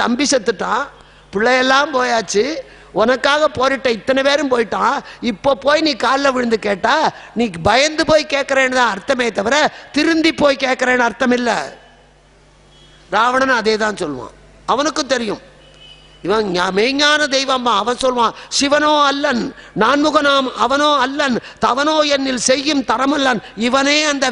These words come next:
வேத முதல் காரணன்." இவனும் முதல் நாள் வந்தபோது பல்லு முளைக்காத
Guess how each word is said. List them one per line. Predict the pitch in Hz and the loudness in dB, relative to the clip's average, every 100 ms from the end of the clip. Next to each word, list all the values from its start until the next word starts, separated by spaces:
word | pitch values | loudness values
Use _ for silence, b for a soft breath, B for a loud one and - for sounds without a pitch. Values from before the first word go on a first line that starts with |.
| 220 | 2
வேத | 269 302 285 | 2 2 0
முதல் | 277 269 247 226 | 0 -2 -2 0
காரணன்." | 254 262 262 285 269 180 - - - _ _ - - - - - B B B B B - | 2 2 0 0 0 -2 -4 -12 -20 _ _ -20 -20 -20 -20 -20 B B B B B -4
இவனும் | 214 262 277 269 | 0 2 2 2
முதல் | 226 254 277 | 2 2 2
நாள் | 262 247 226 | 2 2 0
வந்தபோது | 226 233 226 262 294 - 196 | 0 0 0 0 -2 -2 -4
பல்லு | 240 254 | -2 0
முளைக்காத | 247 247 247 254 | 0 0 0 0